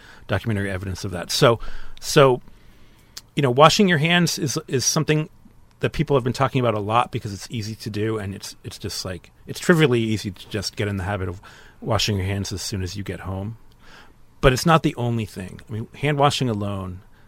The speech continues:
is not going to stop this epidemic.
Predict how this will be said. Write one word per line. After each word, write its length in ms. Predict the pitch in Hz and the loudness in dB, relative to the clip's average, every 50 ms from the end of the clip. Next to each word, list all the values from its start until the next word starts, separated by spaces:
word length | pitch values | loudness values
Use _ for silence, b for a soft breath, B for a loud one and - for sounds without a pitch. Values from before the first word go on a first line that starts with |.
| b b b - - | b b b -14 -10
is 200 | 101 98 90 92 | -10 -10 -8 -6
not 320 | 95 92 92 92 92 - - | -6 -6 -6 -6 -8 -10 -12
going 260 | - 98 87 90 90 - | -10 -8 -8 -8 -8 -8
to 260 | - - 92 92 - _ - | -10 -10 -10 -12 -14 _ -14
stop 480 | - - - - 90 82 - - - | -12 -10 -10 -8 -10 -10 -12 -12 -14
this 180 | - 90 - - | -14 -12 -10 -12
epidemic. 640 | 95 - - 90 85 85 85 82 87 - - - | -12 -12 -12 -12 -12 -12 -12 -14 -14 -16 -20 -20